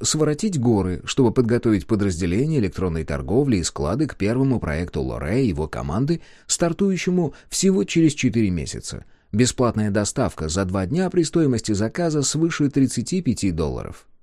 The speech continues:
Всего несколькими месяцами ранее, ещё до приобретения Jet,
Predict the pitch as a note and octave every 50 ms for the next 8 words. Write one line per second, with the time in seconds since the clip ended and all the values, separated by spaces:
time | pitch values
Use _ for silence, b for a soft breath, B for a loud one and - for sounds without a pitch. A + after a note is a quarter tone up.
0 | _ _ _ _ _ _ _ _ _ _ _ _ _ _ _ _ _ - - -
1 | B2 A2 A2 A2+ A#2 C3 D3+ D3 - - A2+ G#2+ - - F#2+ F2+ F2 E2+ F#2 A#2+
2 | B2+ A2 - F#2 D#2+ - - D#2+ D#2 D#2 D#2 F#2+ B2 C#3 B2+ F#2 C#2+ B1+ A1 -
3 | G2 G2+ F#2+ A2 A#2 - - C3+ A2 G2 C#3+ D#3+ C#3+ - D#2 D#2+ D2+ D2 E2+ F2+
4 | - - G2 E2+ D2 B1 B1 C2 D2 F2+ C3 D3 C#3 - b